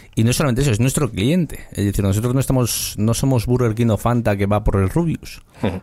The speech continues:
Speaker 1: ¿vale? Nosotros somos, oye, el de la luz, el de generar una relación de confianza con nuestros usuarios que van desde los noventa años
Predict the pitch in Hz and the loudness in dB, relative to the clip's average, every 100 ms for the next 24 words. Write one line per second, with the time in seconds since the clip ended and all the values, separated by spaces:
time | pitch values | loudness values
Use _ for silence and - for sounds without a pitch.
0 | - - 98 123 - 113 92 90 110 123 | -8 0 0 0 -4 -4 -2 0 0 0
1 | 131 - 135 135 143 85 113 107 - 90 | 0 0 2 2 0 0 0 -2 -4 -4
2 | 87 87 101 147 160 - - - - 90 | -2 0 2 2 0 -6 -16 -20 -8 -4
3 | 95 98 95 110 127 127 120 - 113 104 | -2 0 0 2 2 0 -2 -2 0 0
4 | - 117 113 113 - 120 127 - - - | 2 0 2 0 0 0 0 -2 -4 -4
5 | 98 92 - 98 92 - 117 127 139 - | -2 0 0 0 0 0 2 2 2 0
6 | - 98 110 104 - - - - 98 95 | -2 2 2 0 -6 -20 -20 -4 0 2
7 | 92 92 95 123 143 156 170 156 175 - | 2 2 2 2 2 2 4 4 2 0